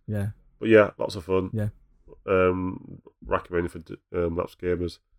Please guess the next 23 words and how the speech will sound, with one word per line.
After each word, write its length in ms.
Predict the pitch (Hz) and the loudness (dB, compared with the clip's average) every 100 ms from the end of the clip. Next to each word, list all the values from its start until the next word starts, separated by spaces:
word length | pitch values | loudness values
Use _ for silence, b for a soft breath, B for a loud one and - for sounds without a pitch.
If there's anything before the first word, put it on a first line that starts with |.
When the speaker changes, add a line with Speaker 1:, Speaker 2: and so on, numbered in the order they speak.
| - _ _ _ _ _ _ _ - | -20 _ _ _ _ _ _ _ -2
Speaker 2:
Yeah. 180 | 113 110 | 4 6
Speaker 1:
Really 220 | 175 160 | 8 6
well 180 | 147 143 | 6 6
written 240 | 143 143 113 | 4 2 0
as 140 | 110 | 2
well. 340 | 120 120 110 - _ _ _ _ _ _ _ _ _ - | 2 4 2 -2 _ _ _ _ _ _ _ _ _ -8
Like, 260 | 110 104 | -8 -6
some 200 | - 117 | -2 -2
funny 340 | - 127 117 110 | 0 0 0 0
dialogue 480 | 110 107 104 101 | 0 0 -2 -2
and, 280 | 101 98 98 | -2 -2 -4
yeah, 160 | 98 95 | -4 -4
in-, 260 | 98 104 - | -4 -6 -8
in-, 140 | 117 | -10
like, 180 | 104 98 | -8 -6
really 220 | 98 104 101 | -6 -4 -4
interesting 480 | 101 - 92 101 | -4 -6 -8 -8
characters 480 | 98 107 104 - 98 | -6 -6 -6 -8 -8
and 100 | 92 | -8
stuff, 300 | - 95 90 | -6 -8 -6
and, 300 | 92 98 95 - _ - - | -6 -6 -8 -12 _ -18 -10
you 120 | 87 | -8
know, 160 | 90 | -8